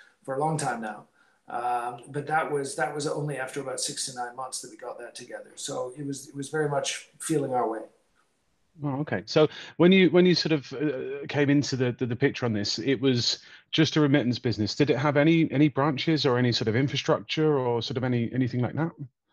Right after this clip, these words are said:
Speaker 1: Well, we did. So we had, if memory serves, we had thirty-four branches. We had no core banking system. So what that meant was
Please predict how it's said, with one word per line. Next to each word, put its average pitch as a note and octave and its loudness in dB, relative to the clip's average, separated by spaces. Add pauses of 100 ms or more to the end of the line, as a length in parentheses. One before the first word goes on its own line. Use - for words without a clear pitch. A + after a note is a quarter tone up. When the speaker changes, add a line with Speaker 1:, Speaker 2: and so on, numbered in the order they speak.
(380)
Speaker 1:
Well, G3+ 0
we G3+ -4
did. - 0
So F3+ -4
we F3+ 0
had, F3+ 0 (100)
if - -12
memory F3 -6
serves, C#3 -6
we D#3 -6
had C3 -16
thirty-four E3 -4
branches. - -12 (560)
We E3 2
had E3 2
no G3 4
core F#3+ -2
banking C#3+ -6
system. F3 -10
So D3+ -4
what D3+ 0
that E3 -2
meant D#3 -6
was C#3+ -6